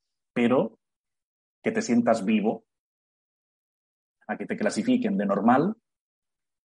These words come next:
y estés muerto en vida. Por lo tanto, integrador, este es tu regalo en tu dos mil veintidós. Y ahora voy a dar el ritual, un pequeño ritual muy sencillito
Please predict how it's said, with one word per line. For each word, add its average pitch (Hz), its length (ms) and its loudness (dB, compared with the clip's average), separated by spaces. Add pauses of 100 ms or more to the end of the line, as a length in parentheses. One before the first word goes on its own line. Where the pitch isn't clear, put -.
(120)
y 220 100 -4
estés 233 580 -6 (760)
muerto 110 300 2
en 117 60 6
vida. - 300 0 (540)
Por 101 140 -6
lo 98 40 -2
tanto, 110 220 4
integrador, 113 640 2 (1000)
este 107 160 -10
es 120 80 -6
tu - 80 -12
regalo 113 540 0
en - 120 -16
tu 101 140 -12
dos 190 180 -10
mil 226 400 2 (520)
veintidós. 113 960 -2 (840)
Y 147 100 -2
ahora 165 460 4 (400)
voy 113 120 -2
a 113 60 2
dar 120 140 0
el 120 80 -2
ritual, 95 340 -4 (440)
un 107 100 -8
pequeño 110 280 -2
ritual 107 360 0
muy 104 80 2
sencillito 120 640 0